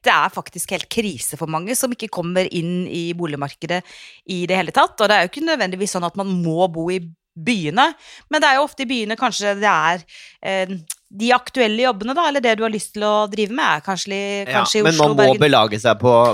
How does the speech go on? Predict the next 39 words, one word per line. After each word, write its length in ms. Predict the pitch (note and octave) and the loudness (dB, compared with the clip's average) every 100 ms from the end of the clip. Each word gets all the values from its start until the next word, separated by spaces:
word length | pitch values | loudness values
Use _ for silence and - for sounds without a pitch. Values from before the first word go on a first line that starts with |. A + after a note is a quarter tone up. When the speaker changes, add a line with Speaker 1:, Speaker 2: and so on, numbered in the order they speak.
| A2+ | 4
Speaker 2:
det 80 | |
er 140 | C#3 B2+ | 4 4
faktisk 380 | - A#2+ - - | 2 -2 -6 -2
blitt 100 | C#4+ | 0
Speaker 1:
Pendling. 180 | G#3+ G#3+ | 2 4
Speaker 2:
sånn, 180 | D#3+ G#3 F2 | 4 2 -4
pendling. 120 | - D#3 | 2 4
Speaker 1:
Ja 100 | A#3+ | 6
da, 180 | G#3 D3+ | 4 4
det 140 | A#3 | 2
er 80 | B3+ | 4
sant. 240 | E3+ C#3 - | 2 2 0
Speaker 2:
Og, 320 | D#3+ D#3 - - | 2 2 0 -2
eh, 400 | C3+ C3+ B2+ B2 | 0 2 2 0
min 240 | B2+ D3 | -2 -6
venninne, 380 | D3 D3 B2+ C3 | -4 -4 -2 -2
for 80 | C#3+ | -2
eksempel, 400 | D3 D3+ C#3+ A3+ | -4 -2 -2 -2
flyttet 480 | A3+ G#3 - E3 - | -2 -4 -4 -6 -8
fra 200 | - D#3 D#3 | 0 2 4
Oslo 280 | D#3 - | 2 -2
til 140 | C3+ D3 | -2 2
Moss. 420 | E3+ - - - | 2 0 -4 -4
Speaker 1:
Ja. 200 | G#3+ G#3+ A#3 - | 2 2 0 -8
Speaker 2:
Hun 160 | B2 F3 | -6 -4
bruker 260 | F3+ - C#3 | -2 -4 -6
en 100 | C#3+ | -4
time 240 | D#3 A#2+ | -4 -4
inn 120 | B2 A#2 | -4 -6
til 100 | C3 | -8
byen. 260 | A#2+ C3+ | -6 -4
Det 40 | C3+ | -2
er, 80 | D3 | -2
altså, 160 | - F#2 | -4 -8
det 100 | F2 | -8
er 80 | E2+ | -6
jo 40 | E2 | -6
ikke 180 | C3 G#2+ | -4 -2
langt. 500 | A2+ G#2+ _ - | -2 -6 _ -20